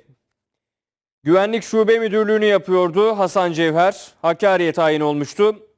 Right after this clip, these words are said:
İki çocuk babası Cevher orada çevik kuvvetten sorumlu Hakkari İl Emniyet Müdür Yardımcısı olarak görev yapıyordu. Yaklaşık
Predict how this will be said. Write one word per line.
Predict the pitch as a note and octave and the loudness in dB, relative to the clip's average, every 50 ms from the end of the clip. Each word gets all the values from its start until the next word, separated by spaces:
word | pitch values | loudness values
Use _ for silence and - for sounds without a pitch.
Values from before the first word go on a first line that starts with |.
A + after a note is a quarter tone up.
| _ _ _ _ _ _ _ _ _ - | _ _ _ _ _ _ _ _ _ -8
İki | D#3 - G#3 G3+ | -6 -4 -4 -2
çocuk | - - G3 E3+ E3+ E3 C3+ | 0 0 0 0 0 -2 -2
babası | E3+ E3+ E3+ E3 D#3 - E3 | 0 0 0 0 -2 -4 -4
Cevher | C#3 D#3+ E3+ D#3+ F3 G3+ G#3 | -2 0 0 2 2 2 2
orada | G3+ F#3+ F#3 F#3 F#3 F#3+ - | 0 0 0 0 0 -2 -4
çevik | - - F3+ F#3 A3 G#3+ | -2 -2 -2 -2 -2 -2
kuvvetten | - G#3 G3+ F#3+ F#3 F3+ - F#3 E3+ E3+ | -2 -2 0 0 0 0 0 -2 -2 -2
sorumlu | - - F3+ F3 F3 F#3 G#3 A3 | -2 -2 -2 -2 -2 0 0 0
Hakkari | G#3+ G3 F3+ - G#3 G3+ F#3+ F3+ F#3 F#3+ F#3 - _ _ - | 0 0 -2 0 0 0 0 2 0 -2 -4 -6 _ _ -6
İl | F3 G3 G3+ | -2 0 0
Emniyet | G3+ G3+ G3+ G3+ G#3 G3 G3+ | 0 0 0 0 -2 -2 -2
Müdür | G3 G3+ F#3+ G#3+ G#3 | -4 -2 0 2 2
Yardımcısı | G#3 G3 F#3 F3+ F3 F3+ F3 E3 - - F3+ | 2 2 0 0 -2 -4 -6 -6 -4 -4 -2
olarak | F3 D#3+ D#3 D3+ C#3+ - - | 0 0 0 0 0 -2 -2
görev | D#3 D3 C#3+ C#3 | 0 0 0 0
yapıyordu. | C#3+ C3+ - - C#3+ C#3+ C3+ C3 B2+ F#3 G3 G3+ G3 - _ _ _ _ _ _ _ _ _ _ _ _ _ _ _ _ _ _ _ _ _ _ _ _ _ _ _ _ _ - | -2 -2 -4 -2 -2 -2 -2 0 0 0 -2 -2 -4 -8 _ _ _ _ _ _ _ _ _ _ _ _ _ _ _ _ _ _ _ _ _ _ _ _ _ _ _ _ _ -4
Yaklaşık | C#3 D3 C#3+ - F3 - - G3 F#3 F#3+ - - - - | -4 -2 -2 -4 -6 -2 -2 -2 -2 -4 -8 -20 -20 -20